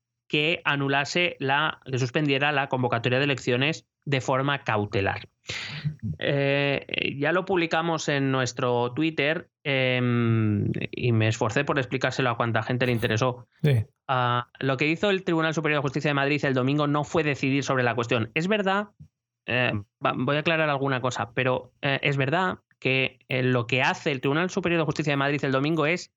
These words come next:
Speaker 1: decir que las medidas cautelares que pide la mesa no vienen a cuento.
Speaker 2: Ya.
Speaker 1: Porque si el fallo final fuera favorable a que las elecciones se deben celebrar, eh, paralizarlas o suspenderlas hasta que el tribunal decida implica un retraso en iniciar todo el proceso electoral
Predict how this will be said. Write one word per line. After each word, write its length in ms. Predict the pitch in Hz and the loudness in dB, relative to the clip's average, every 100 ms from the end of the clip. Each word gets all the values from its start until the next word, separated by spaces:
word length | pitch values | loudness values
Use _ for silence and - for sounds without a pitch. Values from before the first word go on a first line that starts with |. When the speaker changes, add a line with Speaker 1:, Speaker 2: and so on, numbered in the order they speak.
| - | -6
Speaker 1:
decir 500 | 135 123 160 151 127 | -2 0 0 0 -2
que 120 | 127 | 0
las 180 | 120 127 | 0 2
medidas 380 | 123 147 185 - | 0 0 0 0
cautelares 480 | 165 160 147 147 | 0 0 0 0
que 100 | - | -2
pide 180 | 131 143 | 0 2
la 80 | 135 | 2
mesa 440 | 123 123 151 147 - | 0 0 0 -2 -2
no 220 | 139 131 | -2 2
vienen 260 | 131 123 107 | 2 2 0
a 100 | 101 | 0
cuento. 420 | 98 87 - - _ _ _ _ _ - | 0 -2 -6 -16 _ _ _ _ _ -2
Speaker 2:
Ya. 160 | 127 104 | 0 2
Speaker 1:
Porque 320 | 127 120 117 | 0 0 0
si 280 | - - 117 | 0 2 2
el 160 | 107 104 | 0 -2
fallo 340 | 127 120 120 | 0 2 0
final 360 | 127 135 156 123 | 0 0 0 0
fuera 240 | 117 117 | 0 0
favorable 640 | 131 120 - 123 135 151 117 | 0 -2 -2 0 0 0 0
a 80 | |
que 80 | 110 | 0
las 180 | 101 98 | -2 0
elecciones 440 | 104 104 131 123 | -2 0 0 0
se 80 | 120 | 0
deben 240 | 110 117 113 | 0 0 0
celebrar, 500 | 127 131 156 175 202 _ _ _ _ | 0 0 0 0 -4 _ _ _ _
eh, 440 | 120 110 107 104 104 - - | -2 0 2 0 -2 -8 -4
paralizarlas 880 | 113 107 110 110 127 135 139 143 139 | 0 0 0 0 -2 0 -2 -2 -2
o 60 | |
suspenderlas 600 | 123 113 117 135 156 113 | -2 0 0 0 0 0
hasta 200 | 107 110 | -2 -2
que 80 | 104 | -2
el 60 | 104 | 0
tribunal 340 | 104 107 104 | 2 2 2
decida 300 | 123 135 151 | 0 0 0
implica 320 | 135 123 123 | 0 -2 0
un 100 | 131 | 0
retraso 500 | 127 123 123 123 151 | 0 0 -2 0 0
en 120 | 143 123 | 0 2
iniciar 340 | 117 117 113 | 0 0 0
todo 140 | 123 | 0
el 80 | 113 | 0
proceso 320 | 113 120 110 | 0 0 0
electoral 480 | 107 - 120 131 - | -2 -2 0 0 -2